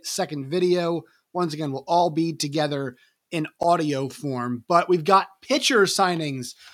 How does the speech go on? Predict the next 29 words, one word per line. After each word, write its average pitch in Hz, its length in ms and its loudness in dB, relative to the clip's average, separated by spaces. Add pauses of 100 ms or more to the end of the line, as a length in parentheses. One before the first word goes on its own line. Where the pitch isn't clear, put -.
(160)
to - 60 -18
talk 185 140 4
about 180 220 4
for 170 60 -6
the 170 60 -2
Washington 165 640 0
Nationals. 151 840 -6
And 151 400 -6 (380)
this 208 280 6
begins 190 600 0
with 170 180 -2
number 190 460 0
one, 143 480 -4 (600)
the 151 160 -4
Nationals 196 720 0
are 175 160 4
bringing 160 420 -4
back 127 340 -6 (260)
Sean 131 560 -6
Doolittle. 180 500 -2
It's 147 160 -8
a 143 140 -4
one-year 175 560 -2
deal. 160 320 -2
Not 151 320 -6
sure 170 460 -4 (360)
about 175 300 2
the 165 160 -2
specifics - 920 -4